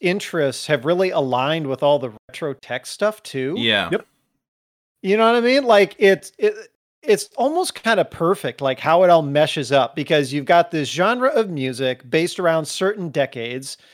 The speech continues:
Speaker 1: and Vaporwave, when it first started, really was about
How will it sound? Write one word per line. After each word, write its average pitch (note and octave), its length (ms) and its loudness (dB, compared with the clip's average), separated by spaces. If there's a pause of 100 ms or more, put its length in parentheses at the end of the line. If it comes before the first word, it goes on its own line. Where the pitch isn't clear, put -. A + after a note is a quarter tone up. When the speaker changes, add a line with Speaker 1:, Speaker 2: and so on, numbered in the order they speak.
(200)
Speaker 1:
and D#3+ 280 4
Vaporwave, G3+ 440 4
when E3+ 160 0
it D3+ 60 -6
first F#3+ 200 -2
started, D#3 260 2
really D#3+ 220 0
was D3 180 0
about C3+ 220 2